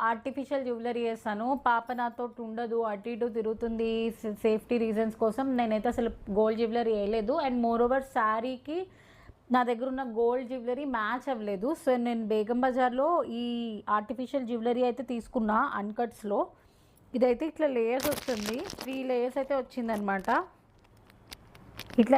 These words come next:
అడ్జస్ట్ చేసుకోవచ్చు. త్రీ లేయర్స్ అయితే వచ్చింది, త్రీ స్టెప్స్. పైన మాత్రం నేను అన్కట్, ఆ, నెక్లెస్ అయితే గోల్డ్ వేసాను పాపకి. ఇట్లా త్రీ లేయర్స్ వచ్చింది. లెహెంగాకి and శారీకి నాకు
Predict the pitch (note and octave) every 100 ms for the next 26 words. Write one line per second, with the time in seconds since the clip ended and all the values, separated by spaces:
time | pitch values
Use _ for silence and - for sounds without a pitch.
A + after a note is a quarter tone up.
0 | A#3+ G3+ B3+ - C4+ B3+ - A3 G3+ -
1 | B3+ F#4+ - _ _ _ _ _ - C4
2 | C4 B3 A#3+ B3 C#4 C#4+ C4+ A3 - A3
3 | B3 - B3 A#3+ B3 G3 - D#4+ F4 B3
4 | A#3+ B3+ C4+ C4 D4 D#4+ D4 B3 G#3+ A3
5 | C4 A#3 - B3 A#3 A3+ A3 G#3+ - B3+
6 | B3+ B3 C#4 A3 A3 A#3+ A#3 A3 G#3 A3+
7 | G3+ F#3 F3+ G3 - B3+ F#4 _ _ _
8 | - - _ A#3 C#4 C4+ B3+ B3+ B3 A#3+
9 | B3+ B3+ B3+ A3+ G#3+ C#4+ B3+ A#3 A#3+ A#3+
10 | B3+ B3 E4+ E4+ D#4+ - A3+ A3+ B3+ -
11 | D#4+ C#4 C4